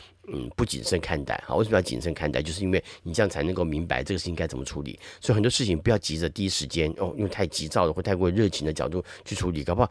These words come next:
有些事情先冷处理，搞不好它后面就，诶，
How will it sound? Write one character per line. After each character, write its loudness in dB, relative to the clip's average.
有 0
些 4
事 2
情 0
先 6
冷 4
处 -2
理， -4
搞 0
不 4
好 8
它 2
后 4
面 2
就， 0
诶， 2